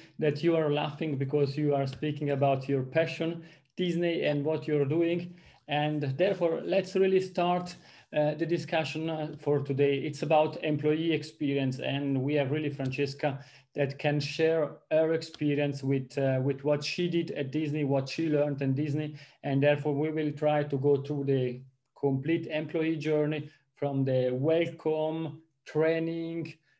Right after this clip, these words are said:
culture, communication, and so on. And I am really, really excited to kick off this discussion.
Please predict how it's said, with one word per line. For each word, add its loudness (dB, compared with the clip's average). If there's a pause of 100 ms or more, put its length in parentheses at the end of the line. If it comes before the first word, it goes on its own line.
(300)
culture, 0
communication, -4 (180)
and -2
so -2
on. -2
And -2
I 4
am 0 (120)
really, 4
really 2
excited -4 (120)
to -4
kick -8
off -2
this -4
discussion. -4